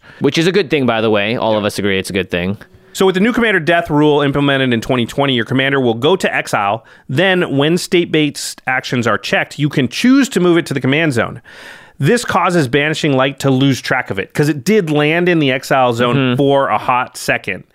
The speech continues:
Speaker 2: and then it moved. So that second move, it just doesn't see. If something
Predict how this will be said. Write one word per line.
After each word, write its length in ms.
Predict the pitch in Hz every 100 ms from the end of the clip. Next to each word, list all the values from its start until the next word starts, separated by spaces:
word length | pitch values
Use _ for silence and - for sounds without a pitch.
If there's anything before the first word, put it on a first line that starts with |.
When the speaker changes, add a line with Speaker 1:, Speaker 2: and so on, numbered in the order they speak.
| - - -
Speaker 2:
and 220 | 117 127
then 180 | 139 139
it 120 | 127
moved. 440 | 110 123 92 - - - -
So 180 | - 151
that 280 | 143 120 -
second 380 | - 190 180 135
move, 360 | 180 160 123 -
it 120 | 165
just 200 | 165 123
doesn't 320 | 135 104 90
see. 320 | - 104 80
If 160 | - 170
something 460 | - 202 196 175